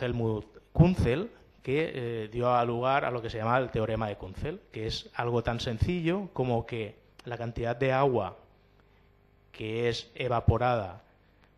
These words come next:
por un edificio tiene que ser mayor que la cantidad de agua que ha sido absorbida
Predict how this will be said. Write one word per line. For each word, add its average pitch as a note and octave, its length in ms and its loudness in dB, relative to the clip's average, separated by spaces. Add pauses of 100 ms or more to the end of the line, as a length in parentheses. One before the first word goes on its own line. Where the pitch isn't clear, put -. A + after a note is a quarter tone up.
por A2 120 -6
un A2+ 140 -4
edificio D3 640 -2 (240)
tiene A2+ 240 -6
que A2 100 -6
ser A#2+ 200 -6
mayor B2+ 440 -2 (300)
que - 80 -10
la A2 100 -10
cantidad A2 380 -6
de A2+ 120 -4
agua A2+ 460 -2 (240)
que - 80 -6
ha G#2+ 60 -8
sido A#2 280 -4
absorbida G#2+ 680 -6